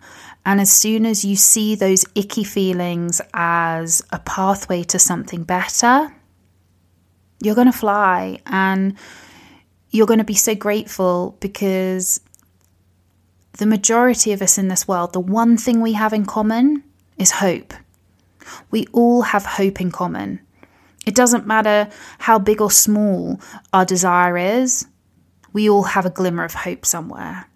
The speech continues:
And that actually translates to we all want more. And you are so capable of having more if you connect in with yourself,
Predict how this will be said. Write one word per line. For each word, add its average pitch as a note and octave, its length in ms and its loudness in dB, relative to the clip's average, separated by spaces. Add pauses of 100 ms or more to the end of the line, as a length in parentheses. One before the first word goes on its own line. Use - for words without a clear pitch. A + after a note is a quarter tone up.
(460)
And G#3 140 2
that A#3 160 6
actually A3 420 0
translates G3 760 -2
to G3 400 -4 (340)
we G3+ 180 4
all F#3+ 100 8
want F3+ 260 -2
more. E3+ 440 -2 (1040)
And G3+ 200 4
you G#3+ 100 4
are G#3 100 4
so A3 320 4
capable G3+ 520 -4
of F#3 80 -6
having F#3 400 -2
more F3 420 -4 (880)
if - 220 -8
you F3+ 80 -4
connect - 440 -4
in G#3+ 120 0
with A3 140 -2
yourself, A#3+ 720 2